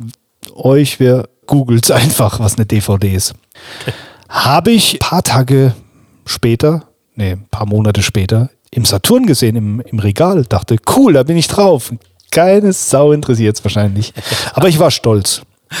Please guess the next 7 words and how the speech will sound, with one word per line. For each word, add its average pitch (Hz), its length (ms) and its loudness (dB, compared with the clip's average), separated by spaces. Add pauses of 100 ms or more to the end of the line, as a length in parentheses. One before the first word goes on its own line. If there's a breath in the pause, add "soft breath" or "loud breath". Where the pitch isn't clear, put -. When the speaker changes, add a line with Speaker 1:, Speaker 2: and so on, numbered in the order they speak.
(720 loud breath)
Speaker 1:
Ob's - 240 0
fünfzigtausend 135 800 0
waren, 127 240 2
glaube 101 260 0
ich 95 100 -6
zwar 101 200 -4
nicht, 147 340 -2